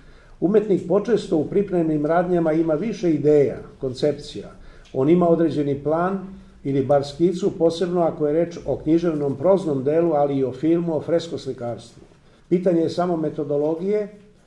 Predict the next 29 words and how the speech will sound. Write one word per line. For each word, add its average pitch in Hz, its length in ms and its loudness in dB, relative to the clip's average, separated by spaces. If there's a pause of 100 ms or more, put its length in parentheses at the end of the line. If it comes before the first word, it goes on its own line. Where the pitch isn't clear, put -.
(140)
a 135 120 0
i 139 160 0
ontičkoga 185 640 0
prvenstva 165 760 0
elemenata 156 800 0 (140)
u 143 80 0
već 127 260 4
gotovom 147 580 2
delu, 143 360 0 (400)
što 143 200 0
govori 190 420 6
o 175 80 4
tome 190 280 0
da 170 220 2
li 214 140 0
je 190 120 4
pred 170 180 2
nama 170 460 0 (120)
konceptualizam 165 880 -2
kao 143 200 4
ekstremna 151 520 -2
pozicija. 123 680 -6 (500)
Naime, 160 360 4
da 165 160 4
li 220 160 2
je 190 100 8
ovde 185 300 6
ideja, 156 580 2 (220)
skica, 156 520 -2